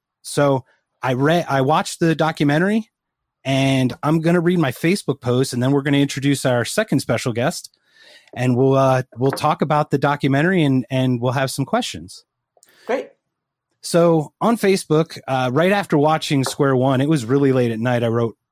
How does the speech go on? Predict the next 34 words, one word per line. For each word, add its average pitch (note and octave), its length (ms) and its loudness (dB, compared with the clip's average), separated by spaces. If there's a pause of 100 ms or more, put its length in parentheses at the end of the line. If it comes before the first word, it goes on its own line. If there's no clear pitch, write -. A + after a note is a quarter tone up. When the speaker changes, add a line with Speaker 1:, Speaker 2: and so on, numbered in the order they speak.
Speaker 1:
"Right F#3 220 0
or C#4+ 100 2
wrong, C3+ 500 0
I'm C3+ 180 -2
a C#3+ 40 -2
person D3+ 380 -4
who C3+ 80 -2
has B2+ 140 -2
an B2 60 -6
opinion C3+ 380 -4
about A2+ 240 -4
almost G#2+ 320 -8
every G#2+ 220 -10
subject. - 520 -16 (460)
Because D3+ 320 -2
I F#3 80 2
am G3+ 120 0
so D#3+ 200 -2
bold C#3 300 0
in D3+ 80 0
my C#3+ 180 0
stances, B2 840 -6
it's A#2 200 -8
vital D#3+ 520 -2 (120)
that A#2 100 -6
I A#2 140 -2
continually D#3 560 -4
question B2+ 440 -6
my A2+ 180 -4
own A#2+ 120 -4
thoughts, C3 380 -4
opinions, B2 420 -6
and G#2+ 100 -8
ideas." G2 520 -12